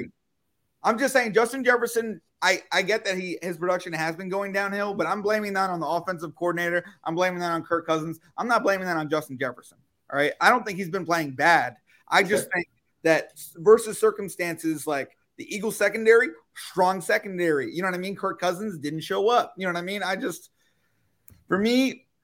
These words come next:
Speaker 2: for
Speaker 3: Kirk
Speaker 2: me,
Speaker 3: Cousins prime
Speaker 2: and,
Speaker 3: time. It's crazy.
Speaker 2: and this is, this is where we really gonna get into this debate, Akeem. Like, I have Jalen Hurts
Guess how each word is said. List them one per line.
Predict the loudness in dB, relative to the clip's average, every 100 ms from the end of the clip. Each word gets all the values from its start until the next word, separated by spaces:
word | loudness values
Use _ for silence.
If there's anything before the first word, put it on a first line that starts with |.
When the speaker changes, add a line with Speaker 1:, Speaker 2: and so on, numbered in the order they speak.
| _
Speaker 2:
for | 0
Speaker 3:
Kirk | 2
Speaker 2:
me, | 2
Speaker 3:
Cousins | 2 -2
prime | -4 -4
Speaker 2:
and, | -4
Speaker 3:
time. | -8 -12
It's | _
crazy. | -4 -2
Speaker 2:
and | 2
this | 0 -2
is, | -6 2
this | 2
is | 2
where | 2 4 4
we | 4
really | 4 4 2
gonna | 0
get | -2
into | -4
this | -6 -6
debate, | -2 -2 -4 -12
Akeem. | -14 -8 -8 -6
Like, | -8 -2
I | 2 2
have | 4 4 4 2 -2
Jalen | -4 -4 -2
Hurts | -4 -4 -6 -18